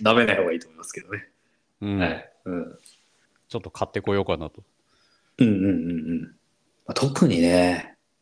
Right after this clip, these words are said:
Speaker 1: あの、人いなかったでしょ？その、真由美神社以降は。
Speaker 2: 真由美神社以降、お岩さんのあたり、
Speaker 1: うん。
Speaker 2: お岩神社のあたりはやっぱいた。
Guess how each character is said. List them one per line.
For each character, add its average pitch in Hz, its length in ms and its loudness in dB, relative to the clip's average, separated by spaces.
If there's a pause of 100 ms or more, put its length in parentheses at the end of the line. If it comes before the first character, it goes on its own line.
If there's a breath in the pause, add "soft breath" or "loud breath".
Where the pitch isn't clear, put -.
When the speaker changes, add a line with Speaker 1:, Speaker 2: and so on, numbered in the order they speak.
(180)
Speaker 1:
あ - 240 -10
の、 - 580 -12 (640)
人 - 200 6
い 139 60 4
な 165 80 4
か 170 60 4
っ - 40 0
た - 80 -6
で - 60 -6
し - 120 -2
ょ？ 214 400 -2
そ - 180 -6
の、 85 340 -8
真 98 200 -2
由 87 120 -2
美 85 140 -6
神 82 160 -4
社 80 100 -4
以 85 100 -6
降 - 180 -6
は。 - 200 -12 (880)
Speaker 2:
真 110 140 -2
由 127 120 -2
美 131 160 -2
神 131 220 -4
社 127 140 -4
以 123 160 -10
降、 117 260 -6
お 143 140 2
岩 180 200 0
さ 175 200 -2
ん 143 220 -8 (200)
の 104 280 2
あ 104 60 -4
た - 120 -6
り、 80 80 -6
Speaker 1:
う - 20 -14
ん。 - 40 -
Speaker 2:
お 123 120 0
岩 147 180 -2
神 165 260 -2
社 147 120 -4
の 147 120 -2
あ 151 60 -2
た 156 140 -4
り 156 120 -4
は 160 200 0
や 117 80 0
っ 104 40 -8
ぱ 95 120 -4
い 82 120 -6
た。 - 220 -16